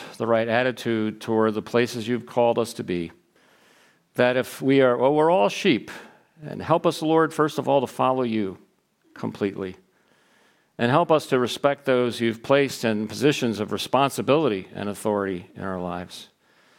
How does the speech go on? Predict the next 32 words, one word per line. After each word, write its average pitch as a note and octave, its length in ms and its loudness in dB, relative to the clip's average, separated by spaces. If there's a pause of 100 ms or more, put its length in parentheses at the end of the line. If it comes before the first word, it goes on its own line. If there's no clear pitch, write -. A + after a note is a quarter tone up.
(560)
And A2+ 100 -4
help F3+ 200 4
us D3 200 2
to, A2+ 420 0
to G#2+ 160 -8
show C3 320 2
love D3 460 2
to, G#2+ 420 -2
to A2+ 120 -6
one B2+ 180 2
another C3+ 300 2
in A#2 80 -2
such - 280 -2
a B2+ 40 -2
way A#2 320 2
that A2 300 -2
the A2+ 60 -2
world A#2 600 0 (360)
will A2 120 -4
be G#2+ 140 2
attracted G#2+ 720 -2 (180)
and, G2 400 -6
and G2 200 -6
drawn. F#2 500 -6 (1160)
And A2+ 100 -6
help D3+ 160 4
us D3 120 -4
to D#3+ 80 -2
pray C3+ 280 4
for B2 140 -6
one G2 160 -4
another. F#2 380 -6